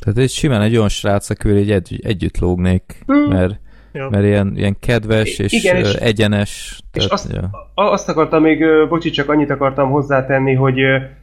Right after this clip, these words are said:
Speaker 2: azt is nagyon értékeltem, én tartottam ettől, hogy be fogják játszani ezt a klisét, hogy ő bekerül a csapatba, és ugye a többi birkózó fiúnál ugye ő jóval tehetségesebb,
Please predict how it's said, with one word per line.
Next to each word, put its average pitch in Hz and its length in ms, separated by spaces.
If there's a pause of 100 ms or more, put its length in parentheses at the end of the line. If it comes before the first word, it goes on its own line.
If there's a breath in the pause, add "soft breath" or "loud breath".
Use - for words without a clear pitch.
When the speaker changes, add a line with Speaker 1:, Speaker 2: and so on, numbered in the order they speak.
(100)
Speaker 2:
azt 156 220
is 123 100
nagyon 139 220
értékeltem, 135 640
én 139 140
tartottam 131 560
ettől, 131 580 (200)
hogy 135 140
be 151 140
fogják 123 360
játszani 131 540
ezt 127 220
a 131 60
klisét, 131 500
hogy 131 180
ő 127 100
bekerül 135 380
a 117 60
csapatba, 131 680 (200 loud breath)
és 143 180
ugye 135 160
a 123 80
többi 131 260
birkózó 127 600
fiúnál 131 520
ugye 131 120
ő 131 80
jóval 123 440
tehetségesebb, 120 1000